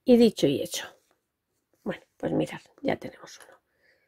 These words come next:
Lo voy dejando aquí. Y me apunté a,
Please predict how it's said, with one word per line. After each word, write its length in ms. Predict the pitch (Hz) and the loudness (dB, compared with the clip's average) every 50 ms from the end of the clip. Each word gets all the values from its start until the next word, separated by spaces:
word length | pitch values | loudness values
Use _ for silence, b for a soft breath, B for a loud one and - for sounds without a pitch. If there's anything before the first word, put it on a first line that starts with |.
| _ _ _ _ _ | _ _ _ _ _
Lo 180 | - 247 - - | -6 -6 -4 0
voy 120 | 185 185 | 0 2
dejando 380 | - 170 - - - - - 180 | 2 0 0 -2 -4 -4 -4 -2
aquí. 300 | - - 262 311 349 - _ _ _ _ _ _ _ _ _ _ B B B B B B B B B B B _ _ _ _ _ _ _ _ _ _ _ _ _ _ - | 0 2 4 4 2 0 _ _ _ _ _ _ _ _ _ _ B B B B B B B B B B B _ _ _ _ _ _ _ _ _ _ _ _ _ _ 8
Y 260 | 330 330 349 370 427 523 - _ | 10 10 10 10 8 4 -2 _
me 180 | - 208 202 180 | 0 4 4 4
apunté 580 | 175 - 180 175 175 165 - 196 196 185 180 170 | 4 4 6 6 6 6 6 6 8 8 8 8
a, 840 | 165 160 165 165 - - - 165 - - 156 160 160 156 - - | 6 4 2 0 0 -2 -2 -2 -4 -4 -6 -8 -10 -12 -14 -18